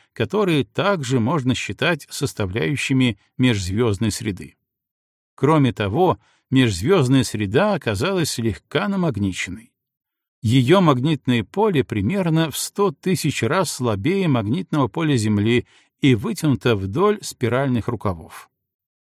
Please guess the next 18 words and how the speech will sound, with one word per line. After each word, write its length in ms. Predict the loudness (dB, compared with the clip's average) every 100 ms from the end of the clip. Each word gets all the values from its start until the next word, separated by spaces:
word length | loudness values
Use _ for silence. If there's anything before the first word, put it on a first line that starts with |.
| _ _ 2
По 200 | 4 4
массе 540 | 2 0 -2 -2 2
межзвездного 800 | 2 2 0 0 0 0 0 0
газа 320 | 0 0 0
почти 560 | 0 -4 -4 -6 -4 -4
в 80 |
сто 340 | -6 -4 0 2
раз 260 | 0 -2
больше, 500 | -4 0 0 -2 -4
чем 260 | -2 0 0
пыли. 380 | -2 -6 -8 -14 _ _ _ _ _ _ -4
Его 480 | 2 4 6 4 4
химический 640 | 4 2 2 -2 -4 -4
состав 680 | -2 -4 -4 -4 0 0 -2
близок 460 | -2 -2 0 -2
к 40 | -2
составу 460 | -4 -4 -4 -4
Солнца. 540 | -4 -4 -8 -8 -14